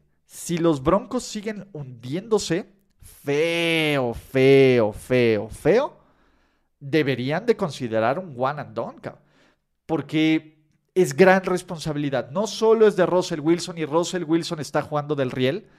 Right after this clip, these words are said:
pero Nathaniel Hackett también está haciendo un trabajo súper, súper, súper, súper, súper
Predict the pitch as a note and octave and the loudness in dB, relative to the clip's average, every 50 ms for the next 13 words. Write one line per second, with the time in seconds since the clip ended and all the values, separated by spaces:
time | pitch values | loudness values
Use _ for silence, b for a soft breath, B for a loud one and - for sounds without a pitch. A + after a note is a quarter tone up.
0 | b b b b b b b _ - F#3 D#3 D3+ D3 C#3 C3+ - E3 E3+ F#3 G3+ | b b b b b b b _ -2 0 0 0 -2 -4 -4 -4 -4 -4 -2 -4
1 | G3 G3 F#3+ G3 - F#3+ F3+ F#3 - D#3+ - - - _ _ _ - - C#3+ B2+ | -4 -4 -4 -6 -4 -6 -6 -4 -6 -10 -10 -12 -20 _ _ _ -6 -6 -4 -4
2 | B2+ B2+ C#3 D3+ F3 F3+ F3 - - F#3 E3 D#3+ - E3+ E3+ E3 D#3+ F3 F3 E3+ | -4 -4 -4 -4 -4 -4 -6 -6 -2 -2 -2 -2 -4 -10 -10 -10 -10 -10 -10 -10
3 | - _ _ - D3 C#3+ B2+ A2+ A#2+ C#3 E3+ - - B3 C4 - b b b b | -16 _ _ -4 0 2 2 6 6 6 4 4 2 0 0 -2 b b b b
4 | b b b b b b _ _ _ _ _ _ _ _ - - - - - - | b b b b b b _ _ _ _ _ _ _ _ -20 -14 -12 -10 -8 0
5 | - D4 D4 D#4 E4+ D#4+ - - - G3 G3 F#3 - - - - - - A#3 A#3 | 4 10 12 12 12 10 8 2 2 2 2 0 -4 -14 -14 -14 -12 -10 -6 -4
6 | A3+ G#3+ G3+ - F#3 E3 D3 C3+ - - - F3 F#3 F3+ F3 F3+ - C3+ A#2 A2+ | -4 -4 -4 -2 -2 -2 -2 -4 -8 -8 -4 -2 -2 -2 -2 -2 -4 -6 -6 -6
7 | - - D3 C#3+ B2+ C#3 - A#2 A2 - - - F3 A3 A3 - A3+ A3+ A3+ - | -8 -6 -6 -6 -6 -6 -10 -10 -10 -10 -6 -4 -4 -4 -4 -4 -6 -6 -6 -10
8 | _ | _